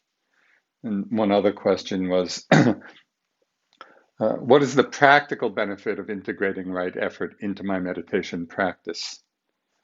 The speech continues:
I had a hard time understanding specifically what that looks like in any given meditation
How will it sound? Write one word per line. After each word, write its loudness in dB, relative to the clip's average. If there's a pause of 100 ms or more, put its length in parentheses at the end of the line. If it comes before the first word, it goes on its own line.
(120)
I -6
had 4
a 6
hard 6
time 4
understanding -4
specifically -2
what -2
that -2
looks -8
like -10 (600)
in -4
any -2
given -4
meditation -6